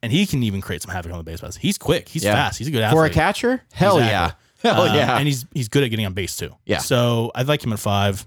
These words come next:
Speaker 1: Um, <clears throat> right now I have Evan White at six. I could see him moving up
Speaker 2: Oh, yeah.
Speaker 1: if the bat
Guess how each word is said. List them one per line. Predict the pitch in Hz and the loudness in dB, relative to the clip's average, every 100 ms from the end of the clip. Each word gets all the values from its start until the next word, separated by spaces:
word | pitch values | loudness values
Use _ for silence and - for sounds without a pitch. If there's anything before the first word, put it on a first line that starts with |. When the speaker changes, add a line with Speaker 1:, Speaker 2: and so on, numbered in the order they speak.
| _ | _
Speaker 1:
Um, | 95 95 95 92 95 - | -6 -2 -2 -4 -6 -4
<clears throat> | 98 - 110 _ _ _ _ - | 0 0 -2 _ _ _ _ -2
right | 143 151 | 0 4
now | 170 | 4
I | 175 | 6
have | 160 147 131 - | 6 4 2 -2
Evan | 123 131 | 0 2
White | 120 117 | 2 0
at | |
six. | - - 151 - - - _ _ _ _ - | -2 -2 -2 -4 -12 -16 _ _ _ _ -4
I | 120 | -2
could | 123 | -2
see | - 151 175 | -2 0 2
him | 185 | 2
moving | 123 123 135 110 | 2 2 2 2
up | 113 180 - _ _ - | 0 0 -6 _ _ -4
Speaker 2:
Oh, | 170 | -2
yeah. | 120 170 - - | 0 -2 -4 -4
Speaker 1:
if | 120 113 - - | 0 0 0 -4
the | 107 | 0
bat | 110 110 | 0 0